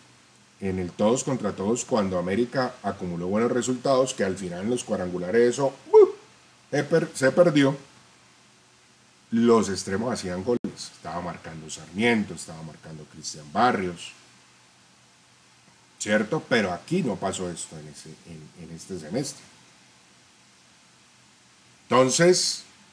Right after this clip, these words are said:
yo les contaba que una de las posiciones que están buscando, o que, donde quieren reforzarse, precisamente es esa extrema. Y hay un jugador que, imagínense,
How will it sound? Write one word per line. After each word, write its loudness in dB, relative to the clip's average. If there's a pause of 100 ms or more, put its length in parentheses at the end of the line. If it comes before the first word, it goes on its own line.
(160)
yo -6
les 0
contaba 6 (300)
que -8
una -2
de 0
las -4
posiciones -6
que -8
están -2
buscando, 0
o -4 (140)
que, -16 (520)
donde -10
quieren 2
reforzarse, -2 (640)
precisamente 2
es -4
esa -4
extrema. -2 (1500)
Y 4
hay 8
un 8
jugador 4 (520)
que, 2
imagínense, 2